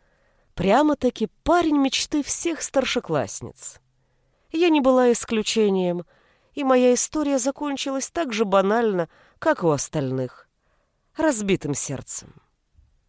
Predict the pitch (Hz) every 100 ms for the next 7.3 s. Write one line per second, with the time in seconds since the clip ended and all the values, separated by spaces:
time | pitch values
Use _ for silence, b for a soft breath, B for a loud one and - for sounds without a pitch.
0 | _ _ - - - 320 - 339 269 277
1 | 294 277 247 269 269 320 330 302 285 262
2 | 262 247 - 220 214 220 226 - 285 262
3 | - 127 120 110 b b b - - 226
4 | 156 156 - 160 247 339 b b b b
5 | - 359 339 - 302 285 277 - 240 214
6 | 190 214 214 202 202 202 - - 170 120
7 | 110 - -